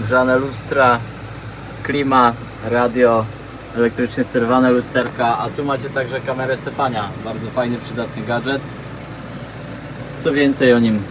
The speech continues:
tu jest ładny, oryginalny dywanik, też widzicie, ja tu nabrudziłem trochę fotel pasażera. Tak wygląda, tapicerki, tu jest szyberdach, wszystko ładne, czyste, za-, takie czyste nie jest, ale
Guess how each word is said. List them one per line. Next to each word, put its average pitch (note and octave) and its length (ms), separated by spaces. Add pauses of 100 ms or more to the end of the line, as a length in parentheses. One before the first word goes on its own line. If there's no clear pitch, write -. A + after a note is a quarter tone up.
(140)
tu C3+ 60
jest B2 180
ładny, B2 280
oryginalny A#2+ 460
dywanik, C3 460
też B2 240
widzicie, B2 320
ja B2 80
tu B2 100
nabrudziłem B2 580
trochę B2 280
fotel A#2+ 300
pasażera. C3 640 (920)
Tak A#2 120
wygląda, A#2+ 480
tapicerki, B2+ 720
tu B2+ 100
jest A2 220
szyberdach, B2 500 (720)
wszystko - 300
ładne, A#2+ 480 (1300)
czyste, B2 320
za-, G#2 120 (640)
takie A#2+ 240
czyste - 300
nie C3+ 140
jest, A2 300
ale G#2+ 180